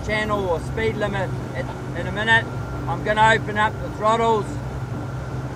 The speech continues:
I'll call out to hang on every time before I open up the throttles, and then wait for a few seconds to make sure your devices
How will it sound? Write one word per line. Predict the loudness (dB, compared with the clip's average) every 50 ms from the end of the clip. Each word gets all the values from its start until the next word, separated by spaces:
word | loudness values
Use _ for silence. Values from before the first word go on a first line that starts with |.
| -8 -8 -8 -6 -4
I'll | -2 0 0
call | 0 4 6 6 6 8
out | 6 6 4 2 0
to | -2 -2 2
hang | 2 4 4 4 4
on | 8 8 10 10 10 8
every | 4 0 0 0 -2
time | -2 2 4 6 8 8 8 6 4
before | 2 -4 -6 -4 -2 0 2 4
I | 4 6 6 6 6 6
open | 4 2 0 -2
up | 0 -2 -2 -2
the | -6
throttles, | -6 -2 2 2 2 4 2 0 0 -2 -4 -4 -8 -8 -8 -8 -8 -6 -6 -6
and | -4 -4 -4
then | -2 -4 -2 0
wait | 4 6 6 6 6 4
for | 2 -2
a | -4 -4
few | -2 -2 -2 -2
seconds | -2 0 2 2 2 2 2 -2 -4 -4 -6
to | -4
make | 0 0 0 0 0
sure | 0 -2 -2
your | -2 -2 -4
devices | -4 -4 0 2 4 4 4 4 2 0 -2 -4 -4